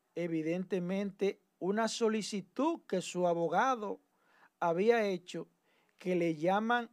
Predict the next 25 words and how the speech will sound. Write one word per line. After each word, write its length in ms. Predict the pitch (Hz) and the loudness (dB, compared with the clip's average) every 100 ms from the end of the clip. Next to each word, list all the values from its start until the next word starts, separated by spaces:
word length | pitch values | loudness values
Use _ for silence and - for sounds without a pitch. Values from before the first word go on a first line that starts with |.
| - | -12
cese 720 | - - - 220 269 - 220 | -8 -6 0 4 4 2 2
de 140 | 208 | 2
prisión 580 | - 185 - - 190 196 | 0 -8 -6 -4 -4 -4
preventiva. 840 | 196 175 151 113 _ 117 110 - - _ _ _ _ _ _ - - - | -4 -4 -4 -10 _ -20 -20 -20 -20 _ _ _ _ _ _ -20 -20 0
Hágame 340 | 202 254 320 302 | 4 4 4 0
el 60 | |
favor 340 | 233 233 233 220 | 2 4 6 6
de 100 | 196 | 2
ponerme 440 | 190 185 214 240 | 0 -2 -2 -2
la 120 | 226 | -4
foto 600 | 185 208 214 196 170 156 _ _ _ _ _ _ _ | -4 0 0 -2 -8 -8 _ _ _ _ _ _ _
que 200 | - 165 | -10 -6
le 120 | 160 | -4
envié 220 | 160 156 196 | -4 -4 -2
ahorita 400 | 233 202 - - | -2 -2 -4 -8
sobre 320 | 170 160 156 | -2 -2 -2
el 60 | |
cese, 360 | - 202 190 165 | -2 -2 -2 -4
la 100 | 156 | -6
que 120 | - | -6
usted 180 | 151 170 | -6 -4
puso 260 | 175 190 208 | -2 -2 -2
anterior, 520 | 190 208 190 156 - _ _ _ - - | 0 0 0 0 -4 _ _ _ -20 -2
para 300 | 202 214 214 | 4 6 6
edificar 920 | 214 214 - 208 - 240 294 294 277 | 4 -2 -4 -8 0 4 6 6 2